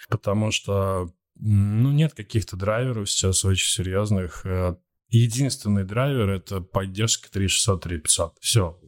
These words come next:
Во-, все остальное настолько негативно, что, м, ну, просто там какого-то просвета даже нет. То есть нет там среди каких-то облаков темных даже какого-то лучика, да, потому что повышать будут, э, в ноябре, уже через, там, три недели.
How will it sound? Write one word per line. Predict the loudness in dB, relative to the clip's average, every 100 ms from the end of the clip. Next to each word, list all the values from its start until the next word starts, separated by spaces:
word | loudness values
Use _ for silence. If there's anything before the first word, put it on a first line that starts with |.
| -10
Во-, | -4 -2 -2
все | 0 0
остальное | 0 -4 -2 0
настолько | -2 0 -2 0 2
негативно, | 2 0 -2 0 0 0
что, | -4 -2 -2 0 -4 _ 0
м, | 2 2 2 2
ну, | 0
просто | -2 -4 -4 -4 -4
там | -2 0 -2 -4
какого-то | -8 -4 -2 -2 -6
просвета | -6 -4 -2 0 -2 -2 -2
даже | 0 0 0
нет. | -2 -4 -8 -8
То | -4
есть | -2 2
нет | 2 2 -2
там | -4 -2 -2
среди | 0 0 0 -2
каких-то | -4 -2 -2 0 -2
облаков | -2 -6 -4 -4 -2
темных | -2 0 0 0
даже | -4 -4 -2
какого-то | -4 0 0 0 -2
лучика, | -2 0 -2 -6 -4
да, | -2 -2
потому | -2 -2 0
что | -2 -2 -2 -2 -6
повышать | -6 -2 0 0 -2
будут, | -4 0 0 -2 -6 -10
э, |
в | -2 0 2 0 -2 0
ноябре, | 0 0 -4 -2 0 0
уже | -2 -4
через, | -4 0 0 0 0
там, | 0 0
три | -2 0 2
недели. | 0 -2 0 0 -2